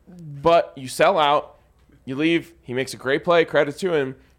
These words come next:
flips it over there to Will Dissly. It's a touchdown, and it was just that first thing I was like, "Man, these guys,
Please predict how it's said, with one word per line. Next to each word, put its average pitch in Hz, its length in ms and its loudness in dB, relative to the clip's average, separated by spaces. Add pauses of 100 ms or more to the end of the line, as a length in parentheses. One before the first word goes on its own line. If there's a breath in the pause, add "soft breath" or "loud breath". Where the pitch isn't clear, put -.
flips 139 360 -4
it 147 60 0
over 147 140 4
there 143 120 4
to 135 60 -2
Will 135 140 0
Dissly. 127 340 -4
It's 117 100 -8
a 123 60 -12
touchdown, 120 440 -4
and 113 140 -8
it - 120 -6
was 127 140 -4
just 123 120 -10
that 120 200 -2
first 156 200 -4
thing 143 140 -2
I 123 60 -2
was 113 100 -6
like, 110 180 -10
"Man, 135 180 -6
these 127 160 -10
guys, 127 400 -2